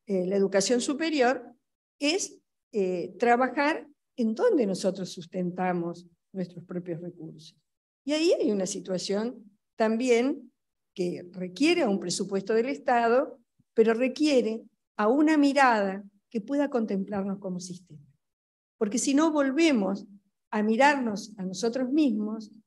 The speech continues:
en una idea que el neoliberalismo ha instalado de manera, eh, bien interesante y con bastante éxito también, ¿no? Respecto de que, eh, las universidades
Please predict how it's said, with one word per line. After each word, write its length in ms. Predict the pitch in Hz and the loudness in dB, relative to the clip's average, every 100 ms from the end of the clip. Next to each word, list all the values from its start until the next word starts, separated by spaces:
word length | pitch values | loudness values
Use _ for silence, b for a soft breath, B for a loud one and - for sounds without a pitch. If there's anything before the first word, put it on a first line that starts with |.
| _ _ 226 | _ _ 0
en 140 | 226 | 4
una 220 | 285 294 | 4 4
idea 640 | 285 277 294 262 214 196 - _ _ _ | 2 2 2 2 2 -2 -10 _ _ _
que 80 | 208 | -2
el 100 | 185 | 0
neoliberalismo 1120 | 185 185 190 190 185 208 269 262 190 170 - - _ _ _ _ - | 2 2 0 -2 -2 0 0 0 -2 -6 -10 -16 _ _ _ _ -4
ha 220 | 208 214 | 0 2
instalado 720 | 214 214 196 202 254 226 185 | 0 0 0 6 6 6 4
de 140 | 180 185 | 2 -2
manera, 680 | 190 202 214 214 208 196 202 - - _ _ _ | -4 -4 0 0 0 -2 -8 -12 -12 _ _ _
eh, 320 | 190 185 180 175 _ _ _ | -16 -14 -16 -20 _ _ _
bien 220 | 262 320 | -4 -4
interesante 580 | 427 320 285 247 587 539 | -2 -4 -2 -2 -2 -2
y 60 | 330 | -2
con 160 | 208 | -2
bastante 560 | 185 175 190 185 302 427 | -2 -6 -6 0 2 2
éxito 560 | - - 196 214 202 202 _ | 2 -6 -8 -8 -12 -12 _
también, 520 | - 202 202 226 202 196 | -14 -6 0 2 2 0
¿no? 360 | 240 466 - _ _ _ _ - | -2 -2 -8 _ _ _ _ 0
Respecto 760 | 220 214 262 254 294 302 311 - _ - | 0 4 2 2 4 4 4 -6 _ 0
de 280 | 208 220 220 | 2 2 4
que, 440 | 220 208 202 208 - _ _ _ _ _ - | 4 6 4 -6 -18 _ _ _ _ _ -12
eh, 480 | 202 208 175 - - - _ _ - | -10 -8 -10 -12 -18 -20 _ _ -2
las 320 | 220 220 254 | 0 2 2
universidades 1120 | 233 220 214 214 - 220 247 262 262 277 | 4 4 4 2 0 2 6 6 6 2